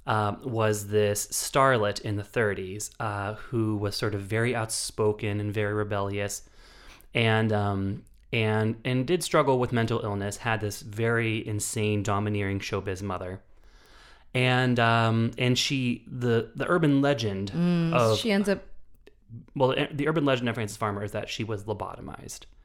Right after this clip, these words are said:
Speaker 2: Oh.
Speaker 1: Um, and, uh, and that, that she was, 'cause she was just too much trouble, you know, and as a woman, she was not permitted to be as much trouble as she was.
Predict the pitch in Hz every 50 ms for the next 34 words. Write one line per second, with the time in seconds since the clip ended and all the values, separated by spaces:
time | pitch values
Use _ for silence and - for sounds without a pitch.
0 | - _ _ - 156 156 175 226 277 294 233 160 139 127 123 131 139 - - -
1 | - - - - - - - _ - - - - 127 113 104 101 101 98 98 98
2 | 101 104 - - 131 113 110 107 104 104 104 104 101 101 104 98 95 98 98 95
3 | 95 101 - - 110 107 107 110 110 110 - - 110 117 107 - - 117 107 101
4 | 107 104 - - 120 - 123 107 107 101 - 110 - - - - - - - -
5 | - 139 123 123 120 - - - - 104 90 - 95 101 113 - - - _ -
6 | _ _ _ - - - _ _ - - 127 104 95 92 92 90 - 117 101 104
7 | 98 101 - 104 104 107 107 104 98 98 - - 107 92 110 104 - - 107 104
8 | 101 104 95 95 92 - - 107 101 104 95 95 101 - 101 92 98 92 - -
9 | 110 101 - - - 98 95 98 95 - - 107 95 95 87 90 - - 131 -